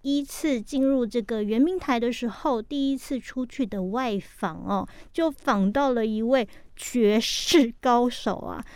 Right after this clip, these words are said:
怎么说呢？我本来采访他的时候，我知道他是会编织的，因为我是从一个社大的课程里面，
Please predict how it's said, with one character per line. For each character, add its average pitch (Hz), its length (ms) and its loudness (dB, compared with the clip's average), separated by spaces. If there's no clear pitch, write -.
怎 254 100 6
么 262 100 8
说 294 300 4
呢？ 269 280 4
我 302 120 6
本 285 240 4
来 247 400 4
采 277 160 4
访 285 180 4
他 269 160 6
的 247 60 4
时 240 100 -2
候， 233 300 4
我 220 160 -4
知 254 160 -4
道 302 180 2
他 269 160 0
是 285 100 0
会 254 200 2
编 220 260 0
织 208 220 -2
的， 208 120 -4
因 254 140 2
为 269 100 4
我 220 160 0
是 262 160 -2
从 208 360 -4
一 220 80 -4
个 208 240 -6
社 320 200 -2
大 294 160 -4
的 208 80 -4
课 339 240 -2
程 214 300 0
里 202 160 0
面， 247 240 2